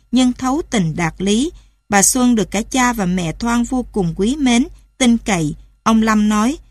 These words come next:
"Cô Xuân suy nghĩ thì cứng rắn, nhưng nói năng thì mềm mại, Thoan phải học cô điều ấy." Bà Xuân chính là người đã bế ẵm Thoan từ lúc Thoan mới lọt lòng. Vì từ lúc đẻ Thoan, trong người mẹ Thoan đã mang mầm bệnh,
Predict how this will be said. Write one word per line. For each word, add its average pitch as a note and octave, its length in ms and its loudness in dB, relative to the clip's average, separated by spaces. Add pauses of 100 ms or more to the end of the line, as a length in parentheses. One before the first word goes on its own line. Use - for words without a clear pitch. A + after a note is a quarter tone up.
(360)
"Cô A3+ 180 2
Xuân G#3+ 360 2
suy A#3 220 0
nghĩ G3+ 360 0
thì F#3 180 -4
cứng A#3+ 260 -2
rắn, B3 220 2 (320)
nhưng A3 260 2
nói A#3+ 200 0
năng C4 280 2
thì G3 160 -2
mềm E3+ 360 -2
mại, E3 300 -4 (280)
Thoan G#3+ 260 0
phải B3 160 -2
học B3 240 -2 (100)
cô G#3+ 340 -2
điều F#3 220 2
ấy." A#3 380 0 (680)
Bà F3 200 0
Xuân B3 340 2
chính C4+ 240 0
là C#4 140 0
người F3+ 240 0
đã F#3 220 -4
bế A#3 220 0
ẵm G#3 260 -2
Thoan C4 380 0
từ G#3 160 -4
lúc F#3 280 -4
Thoan C4 280 0
mới C#4+ 100 -2
lọt B3 260 -2
lòng. F3 340 -2 (400)
Vì G3+ 200 6
từ F#3+ 160 -2
lúc A3 260 -4
đẻ G3 260 -2
Thoan, C4+ 320 0 (220)
trong C#4 220 2
người G#3 160 0
mẹ E3 240 -2
Thoan B3 300 0
đã B3 80 2
mang C4 360 2
mầm E3 240 0
bệnh, D#3+ 260 0